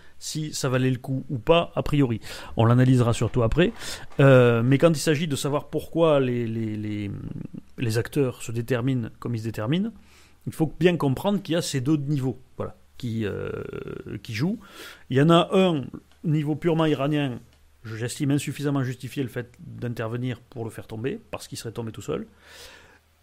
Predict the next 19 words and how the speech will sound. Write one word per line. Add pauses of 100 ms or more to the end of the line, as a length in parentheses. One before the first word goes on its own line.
(100)
Dans
la
perspective
de
la
confrontation
avec
la
Russie
et
la
Chine,
et (440)
peut-être
le
maigre
espoir (100)
de,
euh,